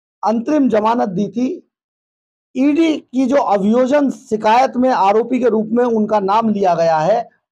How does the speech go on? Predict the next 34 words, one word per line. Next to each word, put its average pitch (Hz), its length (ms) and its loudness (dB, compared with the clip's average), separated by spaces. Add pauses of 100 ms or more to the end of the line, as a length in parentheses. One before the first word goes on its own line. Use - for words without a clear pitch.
(120)
वो 233 280 0
भी 233 240 -4
अब 202 480 -6
बहुत 160 200 0
बड़ी 170 240 -4
बात 156 400 -4
बन 123 120 -18
चुकी 117 360 -20
है। - 280 -2 (680)
ईडी 240 240 0
ने 320 80 2
अपने 233 340 0
आरोप 240 440 2
पत्र 240 220 -4
में 262 120 0
केजरीवाल 233 500 -2
का 226 140 -2
नाम 208 260 -2
अतिरिक्त 254 640 -4
सॉलिसिटर 226 720 -4
जनरल 214 320 -2
एएसवी 220 500 -2
राजू 185 360 -2
द्वारा 220 680 -2 (540)
जो 214 120 0
सुप्रीम 247 420 -2
कोर्ट 220 240 0
को 226 360 -2 (380)
जो 175 160 -2
चार्जशीट 196 500 -2
रखी 208 160 -4
है, 240 60 0
उसमें 196 300 -4
बताया 214 540 0